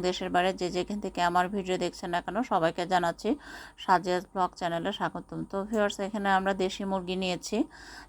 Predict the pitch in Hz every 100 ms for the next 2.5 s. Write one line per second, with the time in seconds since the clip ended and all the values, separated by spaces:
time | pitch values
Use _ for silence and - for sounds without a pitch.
0 | - 180 180 190 185 214 190 - 208 185
1 | 180 - 190 170 170 - 180 185 180 170
2 | 180 175 165 -